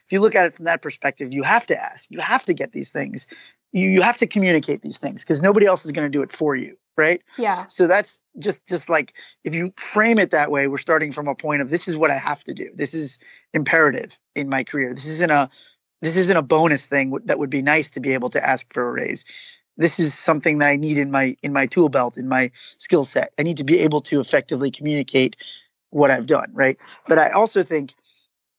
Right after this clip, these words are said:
Speaker 1: you know, one of the things that people go into their boss's office, they always go, you know, "Me, me, me, you know, woe is me.
Speaker 2: Yes.
Speaker 1: It's not fair.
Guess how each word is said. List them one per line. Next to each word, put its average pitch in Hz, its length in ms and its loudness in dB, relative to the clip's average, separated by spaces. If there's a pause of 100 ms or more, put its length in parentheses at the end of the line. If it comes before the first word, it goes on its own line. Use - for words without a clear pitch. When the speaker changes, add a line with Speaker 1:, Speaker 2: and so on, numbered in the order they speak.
(440)
Speaker 1:
you 175 220 -6
know, 135 120 -2
one 151 240 0
of 220 60 0
the 190 80 -2
things 160 260 -4
that 139 120 -2
people 143 260 -4
go 139 180 0
into 139 340 0
their 131 140 0
boss's 123 380 -2
office, - 340 -8
they 139 160 0
always 165 220 4
go, 135 420 2 (680)
you 147 80 -8
know, 143 60 -2
"Me, 160 240 0
me, 165 200 0
me, 135 500 4 (640)
you 143 80 2
know, 135 140 4
woe 156 280 4
is 139 160 0
me. 139 220 0
Speaker 2:
Yes. 123 400 -2 (140)
Speaker 1:
It's - 220 -2
not 160 220 2
fair. 127 600 0